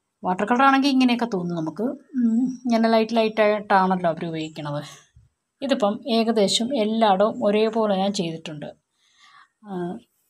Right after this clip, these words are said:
ഇപ്പുറത്തെ ചെവിയുടെ അവിടെ മാത്രമേ ഉള്ളൂ ഒരിത്തിരി. അതൊന്നും ഇനി നമ്മൾ shade ഇടുമ്പം ഈ സംഗതികളൊന്നും അറിയില്ല.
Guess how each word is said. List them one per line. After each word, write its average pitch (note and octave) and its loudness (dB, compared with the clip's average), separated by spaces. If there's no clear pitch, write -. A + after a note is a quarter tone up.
ഇപ്പുറത്തെ C#4 0
ചെവിയുടെ B3 2
അവിടെ A#3 6
മാത്രമേ G#3+ 2
ഉള്ളൂ F#3+ 0
ഒരിത്തിരി. F3 -4
അതൊന്നും C4 4
ഇനി A3+ 2
നമ്മൾ G#3+ 2
shade A3 4
ഇടുമ്പം G3 0
ഈ - -2
സംഗതികളൊന്നും G3+ -2
അറിയില്ല. D#3+ -8